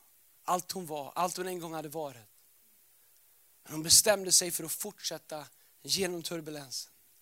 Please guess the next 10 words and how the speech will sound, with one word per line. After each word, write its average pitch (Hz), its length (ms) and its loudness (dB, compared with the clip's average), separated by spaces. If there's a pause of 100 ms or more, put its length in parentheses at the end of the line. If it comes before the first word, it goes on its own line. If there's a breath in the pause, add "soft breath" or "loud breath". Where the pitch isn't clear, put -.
(260 soft breath)
genom 160 400 -6
bruset. 139 460 -12 (800 soft breath)
Du - 60 -4
förstår, 185 260 4
ibland 185 320 4
så 147 240 4 (480 soft breath)
måste 175 260 6
man 175 80 6
göra 170 220 4
det. 143 200 -6